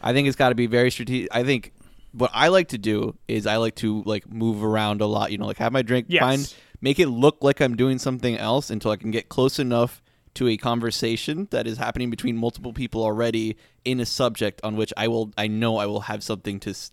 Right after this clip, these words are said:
Speaker 1: I, I will end up with something to say, right? So you wait for you to have something to contribute to the conversation, and then you, you have to be quick. That's the problem. You gotta, you gotta hop in there and say something, preferably funny.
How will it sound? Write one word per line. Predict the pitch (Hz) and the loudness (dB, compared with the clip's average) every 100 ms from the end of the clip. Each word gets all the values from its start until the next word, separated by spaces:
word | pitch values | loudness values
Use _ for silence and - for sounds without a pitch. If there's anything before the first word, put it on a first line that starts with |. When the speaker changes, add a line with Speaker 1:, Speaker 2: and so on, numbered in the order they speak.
| - | -10
Speaker 1:
I, | 110 104 - | -10 -10 -8
I | |
will | 113 107 107 | -6 -6 -6
end | 107 | -6
up | 104 101 | -6 -6
with | |
something | 104 98 107 | -10 -10 -10
to | 107 | -10
say, | - 101 - 127 | -8 -10 -10 -10
right? | - 143 _ _ _ | -10 -10 _ _ _
So | - | -10
you | 104 98 | -8 -2
wait | 113 117 - _ - | 0 -2 -4 _ -16
for | - 117 | -6 -4
you | 113 120 | -2 -2
to | 117 | -2
have | 104 127 120 - | 0 0 0 -2
something | - 117 113 | -6 -6 -4
to | 107 | -6
contribute | 117 104 180 170 - | -6 -4 -2 -2 -4
to | 151 | -6
the | |
conversation, | 143 143 143 - 131 127 131 135 | -2 -2 -2 -4 -2 -2 -6 -6
and | 113 | -6
then | 110 | -6
you, | 110 - | -8 -8
you | 113 | -8
have | 107 - | -8 -8
to | 101 | -10
be | |
quick. | 107 - 120 - | -10 -6 -6 -6
That's | 113 113 | -8 -8
the | - | -4
problem. | 110 - - - | -4 -4 -6 -16
You | - | -14
gotta, | - - - _ _ | -12 -10 -14 _ _
you | - | -8
gotta | 101 85 | -8 -6
hop | - 139 143 | -4 -2 0
in | 127 | -2
there | 113 | -2
and | 110 | -6
say | 107 107 | -6 -8
something, | - - - - - - _ _ | -8 -14 -14 -14 -14 -16 _ _
preferably | 131 127 131 113 117 110 - _ _ _ _ | 0 0 0 -2 -2 -2 -6 _ _ _ _
funny. | - 101 - - | -2 -2 -4 -14